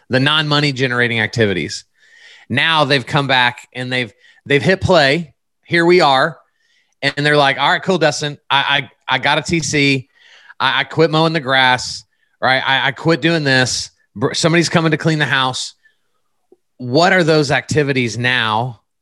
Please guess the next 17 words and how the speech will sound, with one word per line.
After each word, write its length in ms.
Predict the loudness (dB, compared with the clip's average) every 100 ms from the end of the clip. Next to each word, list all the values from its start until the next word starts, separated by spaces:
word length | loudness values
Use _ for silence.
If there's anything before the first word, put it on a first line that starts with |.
| _
that 380 | -2 2 2 0
you 280 | 0 4
would 220 | 4 2 0
coach 320 | 0 0 -2
them 280 | -4 -4 -6
to 560 | -4 0 0 0 -2 _ _ -20 _
replace 760 | -2 0 2 2 2 -2 -8 -12 _ _ _ _ _
that 220 | -2 0 2
are 80 |
now 180 | 0 -2
money 260 | 0 0 -2
generating 680 | -2 -2 0 0 -2 -6 -4
and, 340 | -2 -2 -2
and 160 | -2 0
moving 260 | 2 0
the 80 | -2
needle? 420 | -2 -2 -4 -8